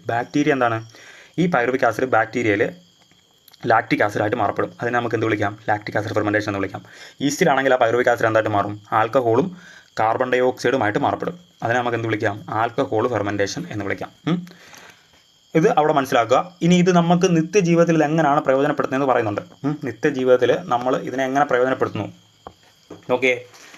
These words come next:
ഫെർമെന്റേഷൻ എങ്ങനെയാണ് നിത്യജീവിതത്തിൽ പ്രയോജനപ്പെടുന്നത്? ഇതെല്ലാം നിങ്ങൾ സ്ഥിരം, നമ്മൾ സ്ഥിരമായിട്ട് കാണുന്ന സംഭവങ്ങളാണ് അല്ലേ? മാവ് പുളിച്ച്,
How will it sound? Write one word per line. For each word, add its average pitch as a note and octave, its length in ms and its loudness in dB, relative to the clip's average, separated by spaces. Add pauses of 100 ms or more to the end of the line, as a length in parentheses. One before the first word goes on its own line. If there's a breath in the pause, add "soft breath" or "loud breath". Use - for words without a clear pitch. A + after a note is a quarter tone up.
(220 loud breath)
ഫെർമെന്റേഷൻ D3 480 0
എങ്ങനെയാണ് C#3 300 0
നിത്യജീവിതത്തിൽ C3 400 0
പ്രയോജനപ്പെടുന്നത്? A#2+ 400 0
ഇതെല്ലാം C3+ 280 0
നിങ്ങൾ C#3 140 0 (420)
സ്ഥിരം, C#3 280 -2
നമ്മൾ C#3+ 180 -2
സ്ഥിരമായിട്ട് D3 380 2
കാണുന്ന E3+ 260 4
സംഭവങ്ങളാണ് B2 380 0
അല്ലേ? B2 100 2 (100)
മാവ് B2+ 260 2
പുളിച്ച്, A#2+ 260 0